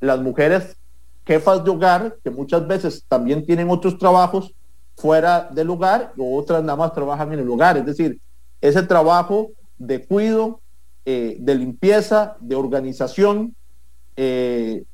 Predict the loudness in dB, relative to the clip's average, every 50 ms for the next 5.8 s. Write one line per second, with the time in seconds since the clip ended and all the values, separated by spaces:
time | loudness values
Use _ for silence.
0 | -18 -16 -14 -10 -2 2 2 4 4 4 2 2 0 0 -4 2 2 4 4 6
1 | 4 4 2 2 2 4 2 2 2 2 2 4 4 6 4 4 0 -4 -10 -14
2 | -20 -20 -20 -20 -20 -18 -6 -4 -2 0 0 0 0 2 0 0 0 0 -2 0
3 | 0 -2 -2 -4 -8 -14 -18 -20 -20 -20 -20 -14 -10 -10 -8 -6 -4 -4 -2 0
4 | -2 -2 -2 -4 -8 -2 0 0 2 2 2 4 4 4 4 4 4 2 2 4
5 | 2 4 4 2 2 0 -2 0 0 0 0 0 0 -2 -2 -6